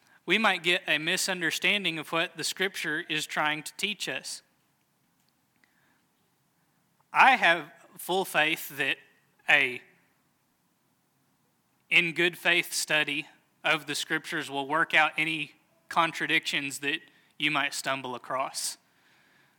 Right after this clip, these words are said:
That taking the humble mindset of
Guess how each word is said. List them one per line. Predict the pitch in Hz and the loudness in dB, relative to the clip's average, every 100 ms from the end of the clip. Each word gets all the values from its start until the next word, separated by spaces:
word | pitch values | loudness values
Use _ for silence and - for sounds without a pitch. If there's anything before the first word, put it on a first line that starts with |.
| _ _ _ _ _ _ _ _ _ _ | _ _ _ _ _ _ _ _ _ _
That | - 170 | -6 -4
taking | 175 175 - 165 | 4 4 4 0
the | 139 | 0
humble | 175 180 165 | 2 2 0
mindset | 160 170 175 165 175 165 | 4 4 4 2 0 0
of | 160 160 165 160 - | 4 6 6 2 -6